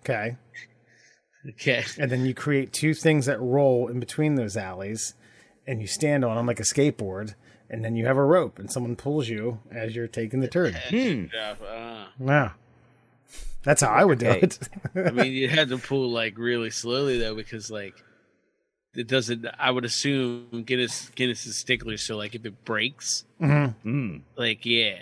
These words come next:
Speaker 2: it's got, it's gotta be one continuous turd, right? It can't be
Speaker 3: Maybe.
Speaker 2: a segmented turd. Because
Speaker 3: Maybe you could ride the waxing machine and just kinda squat as it
Speaker 1: <laughs>
Speaker 3: goes down the alley.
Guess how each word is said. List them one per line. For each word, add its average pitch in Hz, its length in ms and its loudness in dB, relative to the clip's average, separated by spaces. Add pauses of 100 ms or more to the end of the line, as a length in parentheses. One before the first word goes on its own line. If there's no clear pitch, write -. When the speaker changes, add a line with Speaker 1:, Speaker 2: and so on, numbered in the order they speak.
Speaker 2:
it's 113 120 -10
got, 117 360 4
it's 120 180 -10
gotta 120 220 2
be 113 80 -4
one 113 240 -8
continuous 110 720 -8
turd, 123 480 -2
right? 113 260 -6 (120)
It 104 120 -14
can't 107 320 -6 (680)
be 143 360 -2
Speaker 3:
Maybe. 160 180 6
Speaker 2:
a 233 40 -2
segmented 110 680 -2
turd. 104 400 -2 (160)
Because 135 240 -8
Speaker 3:
Maybe 170 260 6
you 170 240 4
could 160 160 2
ride 131 460 6
the 117 100 4
waxing 110 600 2
machine 85 640 -6 (760)
and 107 180 -4
just 120 220 -4
kinda 113 260 2
squat 127 580 4 (280)
as 107 220 2
it 110 260 -2
Speaker 1:
<laughs> - 0 -
Speaker 3:
goes 113 240 2
down 110 300 2
the 104 120 2
alley. 104 400 2